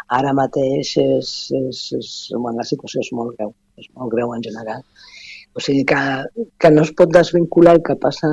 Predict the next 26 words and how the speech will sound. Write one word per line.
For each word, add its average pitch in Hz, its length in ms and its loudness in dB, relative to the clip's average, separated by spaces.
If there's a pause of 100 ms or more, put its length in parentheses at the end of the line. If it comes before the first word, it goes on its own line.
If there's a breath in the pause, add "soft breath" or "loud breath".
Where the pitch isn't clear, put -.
(320)
aquí 160 300 -2 (100)
a 143 80 -2
la, 120 480 -4
a 127 240 -12
la, 123 140 -8 (420)
a - 160 -2
l'autonomia 139 560 0
de, 139 320 -2
del 131 240 -8
nord-est 147 400 -4
de 147 60 -4
Síria 160 440 4
de 147 200 2
tot 135 180 -6
el 127 160 -6
que 135 140 -2 (180)
està 123 240 -6
passant 131 380 -10 (600 loud breath)
a 117 360 -4
Gaza, 151 400 -2
del 139 180 -4
que - 140 -8
està 127 160 -2
passant 131 340 -4
a 127 60 -4
Iraq, 143 460 0